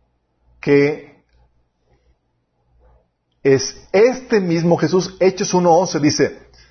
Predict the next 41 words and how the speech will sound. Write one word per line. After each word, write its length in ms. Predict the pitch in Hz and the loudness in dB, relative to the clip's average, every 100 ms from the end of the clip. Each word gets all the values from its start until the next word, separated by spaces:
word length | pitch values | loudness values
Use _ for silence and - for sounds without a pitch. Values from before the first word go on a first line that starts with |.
| _ - | _ -4
¿se 60 | |
acuerdan 180 | 135 156 | 0 0
que 80 | 165 | -2
se 80 | - | -2
quedaron 220 | 139 139 | -2 0
los, 160 | 143 113 | -2 -2
los 180 | 139 | -2
discípulos 340 | 113 117 143 131 | 0 0 0 0
viendo 420 | 120 123 127 131 | 0 0 2 2
el, 100 | 113 - | 0 -8
cómo 220 | - 117 120 | -8 -6 -4
Jesús 240 | 113 107 | -4 -2
iba, 180 | 117 117 - | -2 -2 -4
iba 500 | 113 110 113 107 - | -2 0 0 -4 -10
siendo, 640 | - 113 110 113 107 104 - | -8 -4 0 2 2 0 -4
eh, 240 | 104 104 101 | -2 -2 -2
eh, 460 | 107 104 98 - - | -4 -2 -4 -6 -6
eh, 140 | 104 | -6
tomado 360 | 101 113 110 117 | -4 -2 0 0
al 100 | 107 | -2
cielo? 340 | 120 107 - - _ _ _ _ _ | -2 -2 -4 -16 _ _ _ _ _
Y 120 | 127 | -2
se 100 | 123 | 0
aparecieron 360 | 127 120 123 123 | 0 -2 0 0
los 120 | 123 | 0
ángeles 260 | 120 127 - | 0 -2 -2
que 80 | 113 | -2
les 80 | |
dicen 380 | 110 - 117 113 | -2 -2 -4 -4
a 420 | - 107 101 98 101 | -4 -2 0 -2 -4
los 360 | 101 - - - | -6 -8 -12 -8
discípulos, 580 | 113 104 107 101 - _ _ - - _ _ _ - | -6 -4 -6 -8 -14 _ _ -20 -20 _ _ _ -2
eh, 420 | 110 104 104 - | 2 2 -2 -4
"Varones 360 | 131 139 147 156 | -2 0 0 0
galileos, 640 | 147 143 160 131 - - - - | 2 4 4 2 -4 -20 -12 -6
¿por 100 | 135 | -2
qué 80 | |
estáis 320 | 190 196 180 160 | -2 0 -2 0
mirando 720 | 156 139 143 156 156 160 147 | 0 2 0 0 0 0 0
al 160 | 127 | -4
cielo? 480 | - 160 165 123 - | -2 -2 0 -2 -6